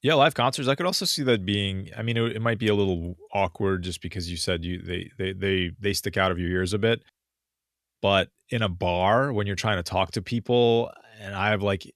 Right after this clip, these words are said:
kind of light case of A D D where I'll be like, I'll find myself, for five seconds now, I've been listening to those people's conversation over there and not to the person I'm talking to.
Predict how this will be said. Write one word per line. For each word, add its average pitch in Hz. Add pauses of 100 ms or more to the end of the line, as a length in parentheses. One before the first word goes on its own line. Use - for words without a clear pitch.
(160)
kind 104
of 90 (160)
light 104 (200)
case 104
of 104
A 107
D 110
D 113
where 101
I'll 92
be 95
like, 92 (560)
I'll 139
find 160
myself, 127 (960)
for 143
five 160
seconds 165
now, 120
I've 120
been 131
listening 135
to 127
those 120
people's 127
conversation 113
over 117
there 120
and 98
not 113
to 123
the 117
person 117
I'm 107
talking 113
to. 113